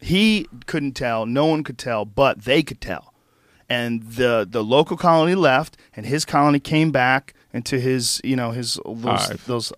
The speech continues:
Speaker 1: hives, those things that he
Speaker 2: Yep.
Speaker 1: carries around with him, those, those, uh,
Speaker 2: Boxes.
Speaker 1: trays that look like
Speaker 2: Yep.
Speaker 1: filters for an air conditioning system,
Speaker 2: Exactly.
Speaker 1: you know? And they had to work it out. They worked it out for, like, twenty minutes, half hour, whatever the fuck it was. And then they took off. They're like, "What the fuck are you guys doing here?" "Oh, we're filming a show."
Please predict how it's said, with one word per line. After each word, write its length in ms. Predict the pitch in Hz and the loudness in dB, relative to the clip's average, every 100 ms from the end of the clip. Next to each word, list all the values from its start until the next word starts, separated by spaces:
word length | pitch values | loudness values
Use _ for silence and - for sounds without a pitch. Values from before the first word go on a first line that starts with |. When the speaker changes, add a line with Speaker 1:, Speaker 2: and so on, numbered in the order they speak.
| - | -14
Speaker 1:
hives, 540 | - 123 117 120 113 | -4 0 2 0 -4
those 160 | 120 - | -8 -8
things 280 | 127 120 | -8 -8
that 60 | 113 | -6
he 40 | 113 | -6
Speaker 2:
Yep. 80 | - | -2
Speaker 1:
carries 240 | 117 110 | -2 -2
around 180 | 113 113 | -2 -4
with 100 | 110 | -2
him, 80 | 113 | -4
those, 180 | 104 - - - _ | -4 -8 -18 -20 _
those, 240 | 110 104 | -8 -6
uh, 180 | 110 98 | -8 -8
Speaker 2:
Boxes. 160 | - - | -6 -2
Speaker 1:
trays 340 | 120 117 117 | -2 -2 -4
that 120 | 120 123 | -4 -6
look 200 | 117 120 | -6 -4
like 160 | 107 | -4
Speaker 2:
Yep. 100 | 101 - _ _ _ | -4 -10 _ _ _
Speaker 1:
filters 720 | - - - 135 123 127 113 | -20 -20 -6 -4 -2 -4 -6
for 140 | - | -8
an 80 | 113 | -6
air 140 | 113 | -6
conditioning 400 | 113 120 113 117 | -6 -8 -6 -6
system, 140 | 110 95 | -4 -2
Speaker 2:
Exactly. 280 | 104 107 113 | 0 0 -2
Speaker 1:
you 60 | 120 | -4
know? 120 | 120 - - - _ 147 | -6 -10 -20 -20 _ -2
And 420 | 139 131 127 127 - | 0 0 0 -2 -8
they 120 | - 147 | -6 -4
had 100 | 151 | 0
to 60 | |
work 180 | 147 147 | -2 -2
it 60 | 165 | -4
out. 180 | 170 - | -6 -8
They 80 | 123 | -4
worked 280 | 131 139 | -2 -2
it 60 | 147 | -2
out 140 | 143 | -4
for, 120 | 135 127 | -4 -8
like, 80 | |
twenty 260 | - 131 131 | -6 -2 0
minutes, 300 | 131 135 131 | 0 0 -2
half 240 | 123 123 | -6 -6
hour, 200 | 127 120 | -4 -2
whatever 220 | 127 123 117 | -2 -2 -4
the 60 | |
fuck 240 | 120 123 104 | -6 -8 -4
it 20 | |
was. 260 | 123 127 - - _ | -4 -4 -8 -20 _
And 220 | 117 117 123 | -8 -4 -4
then 320 | 120 117 107 | -4 -6 -8
they 180 | 107 135 | -6 -4
took 220 | 185 165 | -4 0
off. 340 | 139 143 147 _ _ | 2 0 -4 _ _
They're 100 | 139 | -4
like, 160 | 131 131 | -4 -4
"What 80 | 240 | -8
the 60 | - | -2
fuck 160 | 277 | 0
are 40 | 269 | 2
you 60 | |
guys 120 | 254 | 0
doing 180 | 254 269 | 2 4
here?" 160 | 220 104 | 4 2
"Oh, 200 | 143 165 | 0 0
we're 60 | 143 | 0
filming 280 | 143 139 | -2 -2
a 20 | 120 | -4
show." 300 | - 110 | -6 -6